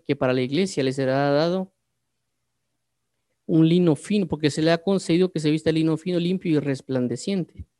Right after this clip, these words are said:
para recibir al rey. Por supuesto, cuando hablamos de eso, primero comienza dentro del corazón del hombre, porque esto representa algo que decir, bueno, tú fuiste íntegro, tú fuiste sin tacha, tú fuiste sin mancha, aquí está tu vestimenta.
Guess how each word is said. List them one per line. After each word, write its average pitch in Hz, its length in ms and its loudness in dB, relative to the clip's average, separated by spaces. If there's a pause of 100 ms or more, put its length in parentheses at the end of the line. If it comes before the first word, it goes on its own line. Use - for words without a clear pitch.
(1080)
para 135 220 2
recibir 127 440 0
al 123 140 2
rey. 151 260 -2 (1000)
Por 160 180 2
supuesto, 160 640 0 (100)
cuando 143 220 4
hablamos 160 280 6
de 170 60 6
eso, 170 160 0
primero 160 340 4
comienza 147 380 2
dentro 165 320 2
del 135 100 2
corazón 131 320 0
del 151 120 4
hombre, 170 420 -2
porque 151 220 -4
esto 175 160 0
representa 156 640 2
algo 170 440 0
que 139 140 0
decir, 151 180 0
bueno, 151 240 2 (140)
tú 165 140 -8
fuiste 160 300 -4
íntegro, 208 400 -2
tú 175 140 -12
fuiste 160 240 -6
sin 147 220 -2
tacha, 175 360 -4
tú 151 140 -4
fuiste 156 240 -2
sin 147 220 0
mancha, 175 360 -4 (480)
aquí 139 200 -8
está 160 160 -4
tu 175 160 -6
vestimenta. 147 720 -2